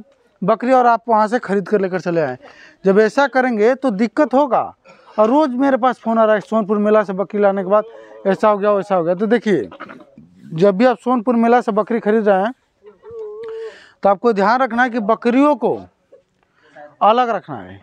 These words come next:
जो आपकी पुरानी बकरी उनसे अलग रखिए। जो भी आप बकरी ला रहे हैं, जो भी बकरी ला रहे हैं सोनपुर से, वो सभी लोग पहले तो वहाँ से ले ही ना, क्योंकि बा-, मार्केट वाली जो बकरियाँ होती हैं वो बहुत नुकसानदायक होती हैं आपके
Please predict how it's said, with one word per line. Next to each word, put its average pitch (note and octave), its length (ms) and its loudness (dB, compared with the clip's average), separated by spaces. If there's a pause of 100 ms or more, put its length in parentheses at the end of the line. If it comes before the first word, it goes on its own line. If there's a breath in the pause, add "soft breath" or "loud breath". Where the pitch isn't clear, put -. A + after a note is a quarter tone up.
(100)
जो G3 120 4
आपकी G#3+ 240 0
पुरानी G#3 380 0
बकरी A#3 280 0
उनसे A3+ 240 -2
अलग A3 180 2
रखिए। A#3+ 360 -4 (160)
जो F#3 200 2
भी G#3+ 120 2
आप C4 120 2
बकरी A3 340 -2
ला A3 140 4
रहे D3+ 140 -4
हैं, F2+ 200 -18 (840)
जो F3+ 160 2
भी A#3+ 140 2
बकरी A3+ 300 0
ला A#3+ 160 4
रहे A#3+ 100 -4
हैं A3+ 40 -8
सोनपुर A3 400 -4
से, B3 180 0 (560 soft breath)
वो G#3+ 60 0
सभी A#3+ 300 0
लोग C4+ 200 2
पहले B3+ 260 0
तो C4 100 0
वहाँ B3+ 120 2
से A#3+ 100 -8
ले A#3 160 2
ही A3 120 -2
ना, F3+ 140 -4
क्योंकि B3+ 480 0
बा-, G#3 800 -2
मार्केट G#3 440 0
वाली B3 180 0
जो A#3 100 0
बकरियाँ A3+ 360 0
होती G#3 220 -2
हैं A#3 180 -2 (640 soft breath)
वो G#3 100 2
बहुत A3 340 2
नुकसानदायक A3+ 680 0
होती D#3 260 -10
हैं G2+ 220 -12 (100)
आपके F#3+ 240 0